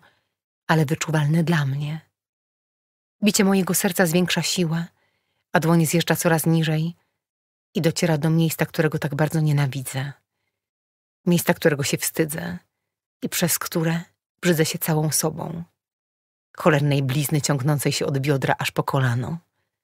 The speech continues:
Blizny przypominającej o popełnionych grzechach. O deszczowej nocy,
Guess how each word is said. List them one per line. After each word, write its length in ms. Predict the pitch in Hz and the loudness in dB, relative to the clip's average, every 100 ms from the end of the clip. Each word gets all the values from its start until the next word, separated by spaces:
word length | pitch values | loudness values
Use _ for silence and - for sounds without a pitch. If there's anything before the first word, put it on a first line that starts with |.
| _ _ _ _ _ _ | _ _ _ _ _ _
Blizny 380 | 147 160 156 165 | 0 2 4 2
przypominającej 760 | 139 151 160 160 151 147 160 160 | 0 2 2 4 4 2 0 -2
o 60 | |
popełnionych 560 | 147 156 151 147 143 131 | 0 2 4 4 2 0
grzechach. 600 | 151 147 - 160 - - _ _ _ _ _ _ | -2 -2 -4 -8 -10 -16 _ _ _ _ _ _
O 80 | 175 | 2
deszczowej 440 | 156 - 165 160 | 4 2 4 4
nocy, 420 | 165 160 - 160 | 4 2 0 -2